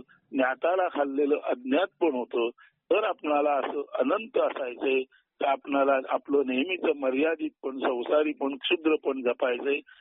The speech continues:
याचा विचार ज्याने त्याने करावा. अध्यात्म मार्गाचा प्रत्येक माणूस अंतिम गोष्टी,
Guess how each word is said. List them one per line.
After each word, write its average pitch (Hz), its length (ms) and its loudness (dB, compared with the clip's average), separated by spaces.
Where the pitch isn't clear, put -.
याचा 135 340 0
विचार 165 320 0
ज्याने 131 340 0
त्याने 127 300 0
करावा. 131 520 0
अध्यात्म 120 480 -2
मार्गाचा 143 680 2
प्रत्येक 175 640 0
माणूस 131 420 -4
अंतिम - 600 -2
गोष्टी, - 560 0